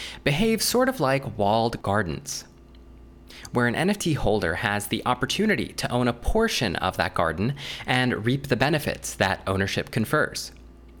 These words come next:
Typical benefits we've seen with these sorts of collections include exclusive access to physical or digital events or spaces,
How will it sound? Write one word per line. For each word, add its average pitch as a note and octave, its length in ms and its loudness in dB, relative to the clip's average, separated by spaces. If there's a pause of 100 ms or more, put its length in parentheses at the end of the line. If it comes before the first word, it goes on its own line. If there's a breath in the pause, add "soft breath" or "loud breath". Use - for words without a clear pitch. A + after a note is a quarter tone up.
(340 loud breath)
Typical G#3 380 0
benefits - 680 -2
we've G#2 200 0
seen A#2 580 -2
with G#2+ 140 -6
these A2+ 180 0
sorts A2 300 0
of - 100 -10
collections A2 480 0
include F#2 480 -2 (300 loud breath)
exclusive - 560 -2
access C3+ 640 0
to G#2+ 100 -2
physical G#2 540 -2
or E2 80 -2
digital F2+ 400 -2
events F2 340 -2
or E2 60 -4
spaces, A#2+ 680 0